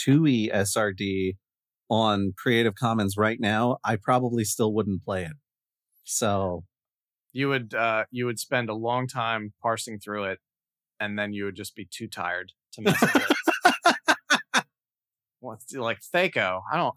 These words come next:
Speaker 2: ain't nobody got time for that. I'm not gonna worry about Thaco.
Speaker 1: <laughs>
Speaker 2: Um, God, like, the more I think about two E, the angrier I get 'cause it was all we, but, you know, it was all we had. It was like walking uphill to school both ways in the snow.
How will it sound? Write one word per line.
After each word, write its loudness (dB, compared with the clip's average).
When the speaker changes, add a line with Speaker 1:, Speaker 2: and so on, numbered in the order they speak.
Speaker 2:
ain't 0
nobody 0
got -4
time -4
for -16
that. 0
I'm -2
not -4
gonna 4
worry 6
about 2
Thaco. 6
Speaker 1:
<laughs> 2
Speaker 2:
Um, -2
God, -10
like, -8
the -8
more 4
I 2
think -4
about 0
two -4
E, -4
the -4
angrier -4
I -8
get -6
'cause -10
it -12
was -12
all -4
we, -6
but, -2
you -4
know, 0
it -2
was -6
all 0
we -4
had. 0
It -4
was -8
like 0
walking 0
uphill -4
to -12
school -8
both -8
ways -8
in -12
the -12
snow. -6